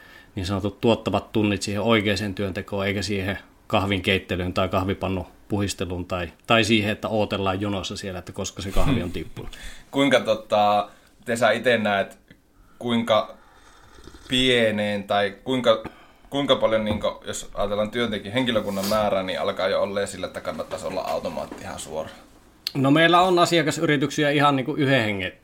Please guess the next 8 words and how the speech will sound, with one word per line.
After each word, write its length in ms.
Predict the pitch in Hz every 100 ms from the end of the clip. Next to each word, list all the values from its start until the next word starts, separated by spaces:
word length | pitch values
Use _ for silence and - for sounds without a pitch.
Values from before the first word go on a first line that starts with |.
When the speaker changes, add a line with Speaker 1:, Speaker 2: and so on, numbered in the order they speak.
| -
Speaker 1:
yrityksistä 520 | 95 92 92 139 143
Speaker 2:
Okei. 220 | 117 98
Speaker 1:
lähtien. 480 | 90 - - 107 101
Et 160 | 107 -
sitten 400 | 120 120 123 117 - -
toki 280 | - 117 131
silloin 400 | 104 120 123 113
yleensä 320 | 117 117 113